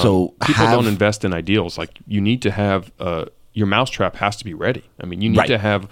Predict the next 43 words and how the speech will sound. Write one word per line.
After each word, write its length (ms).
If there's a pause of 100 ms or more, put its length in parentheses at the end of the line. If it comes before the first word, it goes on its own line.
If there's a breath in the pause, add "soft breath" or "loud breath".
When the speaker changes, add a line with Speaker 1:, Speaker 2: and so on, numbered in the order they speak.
(100 loud breath)
Speaker 1:
Okay. 140
Speaker 2:
a 40
product 400
or 80
s-, 280
or 140
service 460
that's 240
ready 280
to 160
offer. 420 (580 soft breath)
And 140
what 120
I 100
should 220
have 120
been 120
doing 420 (260 soft breath)
is 120
I 80
should 220
have 100
been 140
building 320
that 180
platform 400
simultaneously, 960 (420 soft breath)
and 220
I 60
should 180
have 100
been 140
using 360
it 200 (260)
as 220
I 100
was 160
lobbying 400
with 240
government 340
officials, 460
et 80
cetera, 400